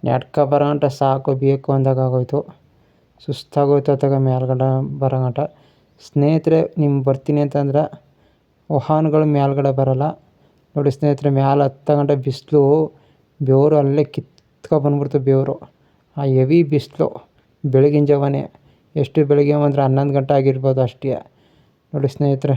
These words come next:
ನಮ್ಮ ಮಲ್ಲಪ್ಪನ ಬೆಟ್ಟ. ಇಲ್ಲಿ ಮೊದಲು, ಆ, ಇಲ್ಲಿ ವರ್ಷ ವರ್ಷ ಕೂಡ ಪೂಜೆ ನಡೀತೆ, ವರ್ಷಕ್ಕೊಂದ್ಸಲಿ, ವರ್ಷ ವರ್ಷಕ್ಕೆ ಅಂತಂದರೆ ಚೆನ್ನಾಗಿರುತ್ತೆ ಪೂಜೆ. ಅದು ನೈಟು, ನೈಟು ನಾಲ್ಕು ಗಂಟೆಯಿಂದ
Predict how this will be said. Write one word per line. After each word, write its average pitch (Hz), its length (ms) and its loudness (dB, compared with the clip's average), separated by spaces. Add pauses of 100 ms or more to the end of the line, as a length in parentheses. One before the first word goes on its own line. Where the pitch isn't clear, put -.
ನಮ್ಮ 139 200 -2
ಮಲ್ಲಪ್ಪನ 135 360 -2
ಬೆಟ್ಟ. 131 240 -4 (840)
ಇಲ್ಲಿ 143 140 -2
ಮೊದಲು, 139 460 2 (1120)
ಆ, 139 320 2
ಇಲ್ಲಿ 139 160 2
ವರ್ಷ 147 240 2
ವರ್ಷ 156 180 0
ಕೂಡ 156 300 0 (1160)
ಪೂಜೆ 151 260 4
ನಡೀತೆ, 143 580 0
ವರ್ಷಕ್ಕೊಂದ್ಸಲಿ, 135 880 2 (480)
ವರ್ಷ 139 160 0
ವರ್ಷಕ್ಕೆ 147 540 0 (800)
ಅಂತಂದರೆ 147 480 0
ಚೆನ್ನಾಗಿರುತ್ತೆ 156 680 0
ಪೂಜೆ. 143 340 2
ಅದು 143 340 0
ನೈಟು, 151 440 2 (500)
ನೈಟು 151 560 4
ನಾಲ್ಕು 143 420 0
ಗಂಟೆಯಿಂದ 143 280 0